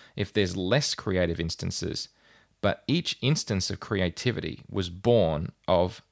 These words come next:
greater thinking because of the constraints? Experience shows, I think, that simpler designs, or those designs where the complexity has been abstracted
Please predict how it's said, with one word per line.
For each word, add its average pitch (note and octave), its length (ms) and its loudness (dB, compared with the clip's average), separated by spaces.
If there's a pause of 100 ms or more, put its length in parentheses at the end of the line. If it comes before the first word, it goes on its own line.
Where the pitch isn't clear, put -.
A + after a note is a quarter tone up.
(140)
greater F#2 420 2
thinking F2 600 -4 (380)
because - 420 -2
of E2 100 -6
the - 80 -4
constraints? - 800 -4 (2000)
Experience D#3 540 2
shows, A#2 580 6
I A2+ 200 2
think, - 500 -2 (120)
that G2+ 140 2
simpler C3+ 420 2
designs, F#2 720 2
or F2 340 4
those F2+ 220 4
designs E2 480 0
where F2 180 2
the E2 100 -2
complexity F#2 680 0
has E2+ 160 -6
been E2+ 160 -2
abstracted - 840 -4